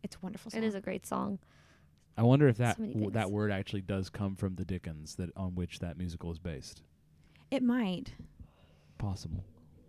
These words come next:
Speaker 2: So many
Speaker 3: Possible.
Speaker 2: thoughts.
Speaker 3: Sarah, breakfast.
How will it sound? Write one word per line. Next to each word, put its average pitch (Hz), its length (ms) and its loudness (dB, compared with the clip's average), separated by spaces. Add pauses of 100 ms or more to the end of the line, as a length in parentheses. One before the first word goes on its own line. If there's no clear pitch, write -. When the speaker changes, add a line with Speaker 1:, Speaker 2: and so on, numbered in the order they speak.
(240)
Speaker 2:
So - 160 -8
many 220 100 -2
Speaker 3:
Possible. 95 440 -2
Speaker 2:
thoughts. - 100 -18 (520)
Speaker 3:
Sarah, 143 260 8
breakfast. 110 560 0